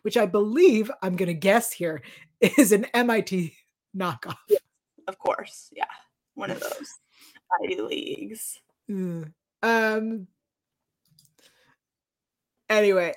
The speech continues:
Speaker 1: I think it was, it was very, I'm so, <laughs> this is what I love about our show, is where we talk about the logistics of stupid games like this.
Speaker 2: Well,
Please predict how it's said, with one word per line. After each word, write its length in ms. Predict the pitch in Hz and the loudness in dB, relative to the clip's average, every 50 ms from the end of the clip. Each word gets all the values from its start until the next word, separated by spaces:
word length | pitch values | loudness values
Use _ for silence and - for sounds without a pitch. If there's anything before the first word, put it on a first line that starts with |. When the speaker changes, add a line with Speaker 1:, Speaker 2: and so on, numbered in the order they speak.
| - - | 2 4
Speaker 1:
I 140 | 226 240 | 4 4
think 220 | 233 - 254 233 254 | 4 4 2 4 4
it 80 | 240 | 4
was, 160 | 233 208 175 214 254 - _ _ - | 4 4 2 -2 -12 -18 _ _ 0
it 60 | 220 | 2
was 180 | 220 233 202 185 | 2 2 2 2
very, 260 | 196 233 233 233 240 - | 2 4 4 4 4 4
I'm 180 | 247 240 240 233 | 4 4 4 2
so, 260 | - - - 277 277 | 0 4 8 8 8
<laughs> 240 | - - 277 277 - _ _ _ - - - | 8 8 4 2 2 _ _ _ -12 -10 -8
this 120 | - 277 277 | -6 -4 -2
is 40 | 247 | 0
what 80 | 254 | 2
I 80 | 233 220 | 2 2
love 240 | 196 196 202 196 214 | 2 2 0 0 0
about 200 | 208 208 202 202 | 0 0 2 2
our 140 | 190 196 | 0 -2
show, 280 | 180 - - 214 180 180 | -2 -2 -2 0 0 0
is 160 | 180 175 175 | -2 -4 -4
where 80 | 175 180 | -4 -2
we 120 | 180 185 | -2 -2
talk 200 | 180 - 196 180 | 0 0 -2 -2
about 140 | 185 180 180 | -2 -4 -2
the 80 | 202 190 | -2 -2
logistics 600 | 180 180 180 170 - 233 233 - - 208 202 - | 0 0 -2 0 0 0 0 2 0 0 0 0
of 120 | 202 180 | -4 -4
stupid 600 | - - - - - - 240 - - - 233 190 170 | -4 -6 -8 -4 -2 0 0 0 -2 -6 -10 -8 -8
games 400 | - 180 185 208 214 220 208 - | -8 -6 -6 -6 -8 -8 -10 -8
like 220 | - 214 208 - - | -6 -6 -6 -4 -4
this. 140 | 147 - - 262 190 | -4 0 2 4 6
Speaker 2:
Well, 260 | 233 262 294 294 285 | 6 6 4 2 0